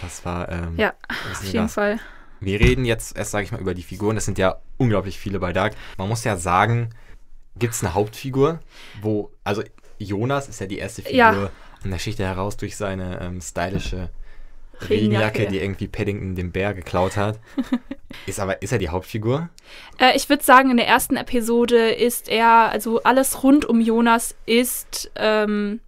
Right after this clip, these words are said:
Speaker 2: sind die Hauptcharaktere, Martha, Magnus, die ganze Familie Nielsen, das sieht man ja auch.
Speaker 1: Ja.
Speaker 2: Äh, Ulrich ist ja auch direkt am Anfang zu sehen,
Speaker 1: Ich
Speaker 2: man
Speaker 1: würd sagen,
Speaker 2: erkennt
Speaker 1: Ulrich ist die
Speaker 2: Ulrich,
Speaker 1: Hauptfigur.
Speaker 2: Ulrich auch, auf jeden Fall.
Speaker 1: O-, oder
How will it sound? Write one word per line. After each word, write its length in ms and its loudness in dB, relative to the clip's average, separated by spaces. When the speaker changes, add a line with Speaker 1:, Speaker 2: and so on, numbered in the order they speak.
Speaker 2:
sind 240 0
die 80 -2
Hauptcharaktere, 800 2
Martha, 640 4
Magnus, 600 0
die 100 -4
ganze 280 2
Familie 420 4
Nielsen, 380 2
das 180 -4
sieht 200 2
man 140 2
ja 180 0
auch. 220 0
Speaker 1:
Ja. 280 4
Speaker 2:
Äh, 80 4
Ulrich 440 8
ist 140 -2
ja 140 4
auch 100 2
direkt 280 0
am 100 0
Anfang 320 0
zu 120 -8
sehen, 120 2
Speaker 1:
Ich 80 4
Speaker 2:
man 80 2
Speaker 1:
würd 100 4
sagen, 240 4
Speaker 2:
erkennt 160 -12
Speaker 1:
Ulrich 340 2
ist 120 -6
die 20 0
Speaker 2:
Ulrich, 300 8
Speaker 1:
Hauptfigur. 340 -2
Speaker 2:
Ulrich 320 2
auch, 240 -2
auf 140 -6
jeden 180 -2
Fall. 480 -6
Speaker 1:
O-, 120 -4
oder 220 -8